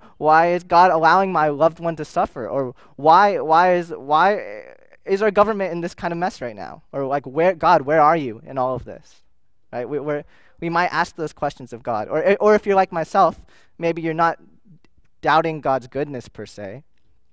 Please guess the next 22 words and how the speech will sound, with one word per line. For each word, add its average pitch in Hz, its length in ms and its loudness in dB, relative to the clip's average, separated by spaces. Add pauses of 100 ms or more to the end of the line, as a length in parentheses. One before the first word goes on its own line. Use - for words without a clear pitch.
(380)
but 147 160 -4 (200)
like 147 220 -2
the 165 80 -8
nation 156 300 -8
of 135 100 -10
Israel, 139 480 -6 (220)
like, 135 160 -4
I, 185 200 2 (100)
I 185 140 4
find 196 180 0
myself 151 280 -4
constantly 160 480 -6
having 135 240 -6
to 123 80 -12
fight - 280 -6
the 131 80 -12
temptation 127 680 -14 (380)
of 120 140 -2
my 123 180 -4
heart 165 300 2
becoming 120 380 -12
hard - 600 -6